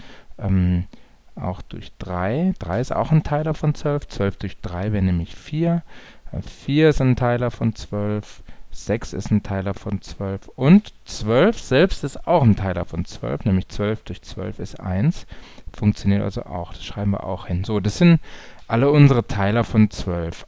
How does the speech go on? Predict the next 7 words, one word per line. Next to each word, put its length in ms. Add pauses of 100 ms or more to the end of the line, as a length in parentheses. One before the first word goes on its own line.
Eins, 480
zwei, 400
drei, 580
vier, 440
sechs 360
und 280
zwölf. 460